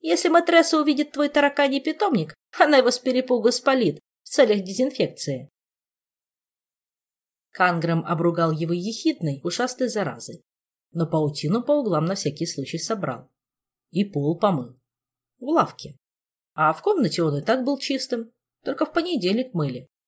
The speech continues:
Что ж его, каждые три дня надраивать? Рано утром следующего дня несчастный волшебник собрал часть своих манаток, уселся в кресло и отправился домой.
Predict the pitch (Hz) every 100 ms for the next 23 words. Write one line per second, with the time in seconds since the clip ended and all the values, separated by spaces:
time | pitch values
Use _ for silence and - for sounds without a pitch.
0 | _ _ - - 285 175 156 143 135 123
1 | - - 190 180 185 190 190 202 285 339
2 | 185 151 147 127 123 - - _ _ _
3 | _ _ _ _ _ _ _ _ _ _
4 | _ _ 160 165 170 170 196 196 175 147
5 | - 175 160 156 - 175 175 220 254 247
6 | - 208 202 233 220 220 214 220 294 285
7 | 240 - 233 262 311 - 156 147 - 147
8 | 147 175 214 285 269 240 - _ _ -
9 | 247 370 349 147 - 175 185 - 165 170
10 | _ - 330 - 160 170 175 196 170 165
11 | 123 120